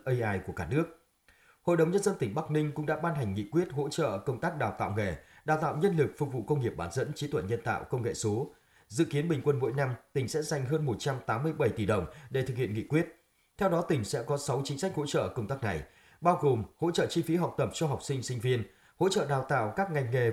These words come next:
phục vụ công nghiệp bán dẫn, trí tuệ nhân tạo, công nghệ số, hỗ trợ đào tạo, đào tạo lại, đào tạo nâng cao cho lao động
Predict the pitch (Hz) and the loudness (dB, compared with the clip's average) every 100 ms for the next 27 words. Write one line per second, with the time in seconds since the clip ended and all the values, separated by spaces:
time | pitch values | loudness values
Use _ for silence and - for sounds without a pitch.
0 | - 135 131 117 107 151 113 92 92 131 | 2 -2 0 -2 0 0 0 -2 -2 -2
1 | 160 - 147 143 101 117 123 98 - 131 | -2 -4 -2 0 0 -2 0 -2 -2 -4
2 | 120 107 - 110 151 - _ - - 185 | -2 -2 0 0 0 -4 _ -20 -2 0
3 | 185 151 135 143 127 92 117 113 101 113 | 2 0 0 0 0 0 -4 -2 -2 0
4 | 104 - - 135 143 147 127 139 180 165 | -2 -4 -14 -2 0 2 0 2 0 2
5 | 170 156 151 160 147 139 143 135 131 | 2 2 0 0 2 2 0 2 0